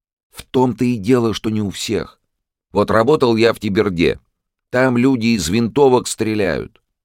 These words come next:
на камнях спят, спирт неразбавленный пьют. Вот это я понимаю, жизнь». «Ну, чудак», — сказал на это Арнольд.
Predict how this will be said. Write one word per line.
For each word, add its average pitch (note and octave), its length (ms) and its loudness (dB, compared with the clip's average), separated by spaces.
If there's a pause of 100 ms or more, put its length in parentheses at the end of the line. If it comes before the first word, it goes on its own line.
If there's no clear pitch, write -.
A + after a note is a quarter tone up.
(160)
на A#2+ 180 -2
камнях C#3 520 0
спят, - 540 -4 (300)
спирт - 640 -2
неразбавленный G#2 840 0
пьют. A#1 300 -6
Вот - 160 -4
это E3+ 160 -2
я F#2 180 0
понимаю, D2 560 -4
жизнь». D#2+ 520 -6 (1120)
«Ну, G#2+ 220 -2
чудак», — D#2+ 600 -2 (320)
сказал C2+ 440 -2
на B1+ 200 -4
это A#1+ 180 -2
Арнольд. A#1+ 400 -4